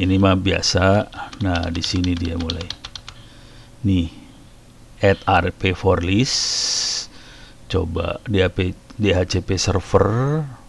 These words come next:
Saya coba masuk sini ya. D H C P server. Klik ini. Nah, di sini harus contreng.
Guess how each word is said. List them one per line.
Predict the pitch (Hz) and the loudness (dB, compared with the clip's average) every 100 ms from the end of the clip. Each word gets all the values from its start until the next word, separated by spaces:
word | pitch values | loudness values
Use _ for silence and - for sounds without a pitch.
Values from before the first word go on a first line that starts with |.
| - - - - - - | -20 -20 -20 -20 -20 -20
Saya | - 104 | -6 0
coba | 95 90 | 0 0
masuk | 90 101 | -2 -2
sini | 101 90 | 0 0
ya. | 87 87 - - - - - - | -2 -8 -18 -20 -20 -20 -20 -6
D | 101 | -2
H | 92 | -2
C | 101 92 | -4 -4
P | 92 | -4
server. | - 95 - 90 92 98 113 127 139 123 - - - - - - - - - - - - | -4 -6 -2 0 4 6 6 4 0 -6 -12 -20 -20 -20 -20 -20 -20 -20 -20 -20 -20 -12
Klik | 95 90 92 | -12 -8 -6
ini. | 87 95 117 131 - - - - - - - - - - | -4 -2 -2 -2 -8 -18 -20 -20 -20 -20 -20 -20 -16 -6
Nah, | 98 90 87 85 85 85 85 90 92 90 | -2 0 -2 -2 -4 -6 -8 -8 -10 -8
di | 92 | -8
sini | 95 - 87 95 101 98 98 90 90 | -8 -6 -2 0 2 2 0 -6 -8
harus | 98 87 | -6 -6
contreng. | - 87 85 87 85 | -4 -4 -2 -6 -8